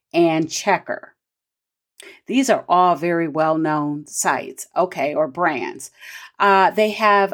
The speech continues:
a C C to B two C ebook, logs to B two C ebook. So whatever those are, they have an ebook to tell them how to do it. Um, and then they have a private reverse shell finder.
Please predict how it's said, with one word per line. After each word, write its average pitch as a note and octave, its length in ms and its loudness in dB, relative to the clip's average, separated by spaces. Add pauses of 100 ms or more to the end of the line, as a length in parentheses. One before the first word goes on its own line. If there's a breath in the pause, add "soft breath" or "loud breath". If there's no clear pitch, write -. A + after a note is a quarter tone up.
a F3+ 100 -4
C C#4+ 300 -2
C C4 440 0
to G3 80 -2
B A3+ 180 -6
two G#3+ 80 -6
C G#3 600 -4
ebook, G#3+ 600 0
logs A3+ 600 2
to G#3 100 -8
B G#3 160 -6
two G3 80 0
C F#3+ 560 -4
ebook. E3 420 -2
So E3 500 -2
whatever G#3 480 2
those F#3 380 0
are, E3 300 2
they D#3+ 120 -2
have E3+ 200 -6
an C#3+ 120 -16
ebook E3 360 -8
to - 80 -20
tell D#3 240 -4
them D3+ 100 -8
how C#3+ 180 -8
to D3 100 -12
do C#3+ 260 -6
it. G3 240 -8 (500 loud breath)
Um, D#3+ 480 4 (220)
and F#3 200 4
then F#3+ 520 4 (100)
they F#3+ 160 4
have F3 540 2
a E3+ 80 -6
private G#3 640 0
reverse F3+ 680 -4
shell F#3 680 0 (120)
finder. G#3 840 -2